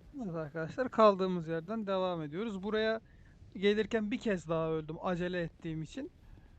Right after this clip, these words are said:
Kafayı yeme noktasına geldim ama şu an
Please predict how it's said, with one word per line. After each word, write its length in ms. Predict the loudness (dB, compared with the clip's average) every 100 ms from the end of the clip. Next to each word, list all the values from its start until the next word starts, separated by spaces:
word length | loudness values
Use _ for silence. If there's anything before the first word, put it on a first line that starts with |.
| -20 -20 -18 -8
Kafayı 440 | 0 0 2 -2
yeme 260 | 0 0 0
noktasına 540 | -2 -6 -10 -6 -4
geldim 280 | -4 -4 -4
ama 220 | -4 -4
şu 220 | -6 -2 0
an 220 | 0